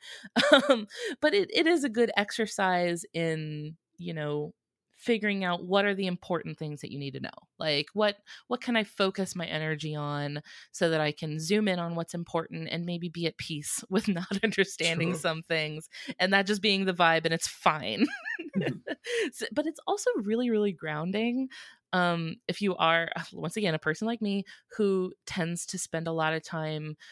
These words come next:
Speaker 1: like, absorbed in media, social media, spending a lot of time online, like, you get so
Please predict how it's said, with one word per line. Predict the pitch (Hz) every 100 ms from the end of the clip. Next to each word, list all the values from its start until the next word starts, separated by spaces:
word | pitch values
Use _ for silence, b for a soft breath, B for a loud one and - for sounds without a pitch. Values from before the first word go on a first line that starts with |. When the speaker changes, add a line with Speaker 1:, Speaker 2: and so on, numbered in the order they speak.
| B
Speaker 1:
like, | - 151 147 147 -
absorbed | 165 156 151 151 156 156 151 -
in | 143 139 139 139 139 - - 165 170
media, | 180 202 240 240 233 233 226 226
social | - 247 233 233 214
media, | 214 208 208 208 208
spending | - 208 202
a | 196
lot | 190
of | 185
time | 196 190
online, | 185 185 180 180 180
like, | 165 -
you | 165
get | 190 -
so | - 175 170